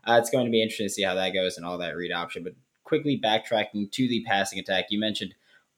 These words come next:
all the different kinds of concepts that they run. What do you think we could see kinda carry over to Gainesville?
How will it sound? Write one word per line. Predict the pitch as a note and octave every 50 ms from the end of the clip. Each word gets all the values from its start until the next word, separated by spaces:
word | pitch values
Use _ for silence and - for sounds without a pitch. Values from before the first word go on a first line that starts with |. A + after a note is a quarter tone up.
| _ _
all | - A2+ A#2+ C3 C#3+ C#3
the | C3+ B2+ A#2 G#2+ F2+ F2+
different | F2 A2 A2 G#2+ - A#2 G#2 - -
kinds | - - F#2+ F#2 F#2 F2+ F2+ F2 E2
of | F2 E2+ -
concepts | - - - F#2 F#2 F2+ E2+ - - F#2 E2 - -
that | - F2+ F2+
they | - E2+ E2+
run. | E2 E2+ F2 F2 F2 E2+ - - _ _ _ _ _ _ _ -
What | - F#2+ G#2 B2+ E3 G#3+ B3+ B3 G#3
do | A#3+
you | A3+ G#3+ G3
think | - F#3 E3+ D3+
we | D3 C#3+
could | C3 C3 C3
see | - - C3 B2+
kinda | B2+ B2+ A#2 G#2+ G#2 G2 - - -
carry | - - - A#2+ G#2+ G#2 G#2 G2+ G2 F2+
over | F2+ F#2+ F#2 F2+ F2 E2 D#2+ D#2+ D#2+ - - _ _ -
to | - A#2+ G#2+
Gainesville? | F#2 F2 F2 E2+ E2 E2 - - B1+ C2 C2+ -